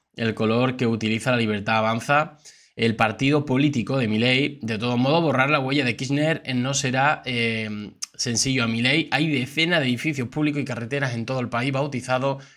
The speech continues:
con el apellido de Néstor y Cristina, y en el caso del flamante Palacio Libertad, la denominación Centro Cultural Kirchner sigue grabada en granito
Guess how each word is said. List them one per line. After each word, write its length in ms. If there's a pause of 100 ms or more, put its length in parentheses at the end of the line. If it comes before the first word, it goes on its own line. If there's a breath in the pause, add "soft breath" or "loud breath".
(140 loud breath)
con 220
el 140
apellido 560
de 100
Néstor 340
y 60
Cristina, 600 (500 loud breath)
y 100
en 100
el 140
caso 320
del 100
flamante 460
Palacio 340
Libertad, 680
la 300
denominación 640
Centro 360
Cultural 360
Kirchner 460
sigue 420 (400 loud breath)
grabada 600
en 80
granito 600